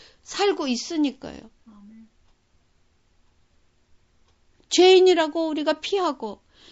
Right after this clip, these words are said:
Speaker 1: 병자라고 멀리하는 게 아니라 죄인을 고치러,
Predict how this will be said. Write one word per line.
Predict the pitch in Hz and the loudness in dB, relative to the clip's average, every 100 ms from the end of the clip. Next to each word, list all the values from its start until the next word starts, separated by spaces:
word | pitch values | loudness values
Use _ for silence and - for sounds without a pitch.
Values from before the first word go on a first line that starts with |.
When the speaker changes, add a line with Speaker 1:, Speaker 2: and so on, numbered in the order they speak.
| - | -6
Speaker 1:
병자라고 | - 311 320 339 311 285 302 294 | 4 6 8 6 4 2 0 2
멀리하는 | 214 247 311 330 294 269 | 4 6 4 2 0 0
게 | 294 | -4
아니라 | 214 214 226 180 - _ _ _ _ _ _ _ _ _ _ _ _ _ | -6 -8 -10 -12 -14 _ _ _ _ _ _ _ _ _ _ _ _ _
죄인을 | - 311 302 269 269 | 0 2 4 2 0
고치러, | 285 269 285 247 240 | -4 -4 -4 -4 -6